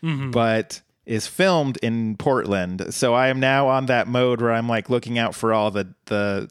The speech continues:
Speaker 2: landmarks that I
Speaker 1: Sure.
Speaker 2: can recognize.
Speaker 1: The, the, the Max train that you can see.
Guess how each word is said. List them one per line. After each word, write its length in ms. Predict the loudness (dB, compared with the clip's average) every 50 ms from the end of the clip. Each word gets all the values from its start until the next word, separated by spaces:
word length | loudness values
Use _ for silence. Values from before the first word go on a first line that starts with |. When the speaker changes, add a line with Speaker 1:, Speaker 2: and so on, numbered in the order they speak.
| _
Speaker 2:
landmarks 800 | -4 -2 0 0 0 0 -2 0 0 0 2 0 0 -2 -4 -2
that 160 | 0 0 2
I 180 | 2 4 4 4 4
Speaker 1:
Sure. 100 | 2 2
Speaker 2:
can 120 | 0 0
recognize. 800 | 0 0 0 -2 -2 0 0 0 2 2 0 0 0 -2 -4 -6
Speaker 1:
The, 220 | -6 -2 0 0 0
the, 240 | -2 -4 -2 -2 0
the 20 |
Max 320 | 0 0 0 0 -2 -4
train 320 | -4 -2 -2 0 0 0 -2
that 100 | -2 -4
you 160 | -4 -6 -6
can 200 | -6 -6 -8 -6
see. 360 | -6 -8 -8 -10 -14 -18 -20